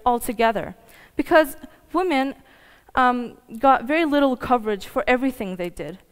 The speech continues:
because the media doesn't put all the women who were targeted, who were beaten, and who were stripped. Don't Touch or Castration Awaits You, a stencil done by the artist Hent Kira, who became more prominent with the start of the Arab Spring.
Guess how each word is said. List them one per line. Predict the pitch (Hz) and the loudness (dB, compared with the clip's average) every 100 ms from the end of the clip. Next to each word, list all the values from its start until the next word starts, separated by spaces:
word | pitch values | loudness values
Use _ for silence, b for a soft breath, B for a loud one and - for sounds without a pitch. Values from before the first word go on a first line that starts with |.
| b - | b -4
because | 320 339 | 0 2
the | 330 | 2
media | 330 359 359 | 2 2 2
doesn't | 285 269 269 - | 2 2 -2 -2
put | 262 - | -2 2
all | 247 | 0
the | 240 226 | 2 -2
women | 226 226 190 214 B B | -2 -4 -6 -8 B B
who | - 262 | -2 0
were | 240 | 0
targeted, | - 262 247 220 185 190 - _ 233 | 0 0 0 0 -2 -4 -8 _ -6
who | 254 | -4
were | 247 | -4
beaten, | 254 254 208 208 | -4 -4 -4 -4
and | 233 | -6
who | 240 | -6
were | 240 | -6
stripped. | 240 - 233 - - - _ _ _ _ _ _ b b b | -8 -6 -8 -8 -18 -20 _ _ _ _ _ _ b b b
Don't | 330 392 | 0 0
Touch | - 294 277 - | 4 4 4 -4
or | 269 | -4
Castration | 285 233 - 240 - 254 | 0 -2 -2 -6 -4 -4
Awaits | 220 196 - - | -2 -4 -6 -12
You, | 139 185 _ - | -12 -14 _ -8
a | |
stencil | 254 294 294 - 302 | -4 -2 -4 -4 0
done | 269 240 | 0 0
by | 247 | -2
the | 233 233 - | -2 -4 0
artist | 233 220 233 - | 0 0 -4 -4
Hent | 240 233 | -6 -6
Kira, | - 220 170 170 - B B B - | -6 -4 -4 -6 -12 B B B -4
who | 311 | -2
became | 294 330 302 | 0 0 2
more | 311 | 0
prominent | 311 277 254 262 214 202 - 233 | 0 2 2 2 -4 -6 -8 -6
with | 220 | -6
the | |
start | 220 226 214 | -4 -4 -4
of | 202 | -4
the | 220 | -4
Arab | 190 185 | -4 -6
Spring. | - - 233 - | -8 -8 -8 -8